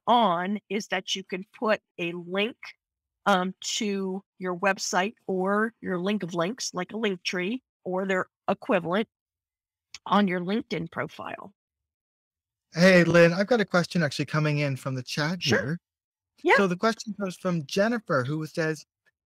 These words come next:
Speaker 2: "Is it okay to put on LinkedIn the open to work on your profile picture and the open to under it? What are the positives and negatives of
Speaker 1: <clears throat>
Speaker 2: using that feature?"
Speaker 1: If you are a job seeker,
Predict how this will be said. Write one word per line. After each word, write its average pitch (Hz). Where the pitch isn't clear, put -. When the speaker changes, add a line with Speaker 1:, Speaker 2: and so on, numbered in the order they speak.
Speaker 2:
"Is 254
it 320
okay 220
to 208
put 196
on 170
LinkedIn 170
the 151
open 185
to 180
work 160
on 170
your 156
profile 156
picture 240
and 160
the 165
open 170
to -
under 202
it? 262
What 254
are 269
the 247
positives 196
and 180
negatives 160
of 131
Speaker 1:
<clears throat> -
Speaker 2:
using 143
that 123
feature?" 104
Speaker 1:
If -
you 339
are 285
a 233
job 185
seeker, 262